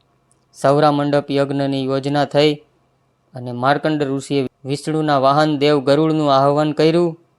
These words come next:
એટલે ગરુડજી હાજર થયા. એટલે માર્કંડ ઋષિએ ગરુડને નવનાથ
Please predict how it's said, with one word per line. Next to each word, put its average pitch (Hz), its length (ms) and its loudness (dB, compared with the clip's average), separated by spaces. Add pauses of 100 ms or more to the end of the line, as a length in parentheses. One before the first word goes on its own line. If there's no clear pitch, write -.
(120)
એટલે 123 180 -4
ગરુડજી 139 480 0
હાજર 127 300 2
થયા. 147 400 0 (160)
એટલે - 420 -16
માર્કંડ 139 500 -4
ઋષિએ 139 440 -4
ગરુડને 143 480 -2
નવનાથ 139 500 -2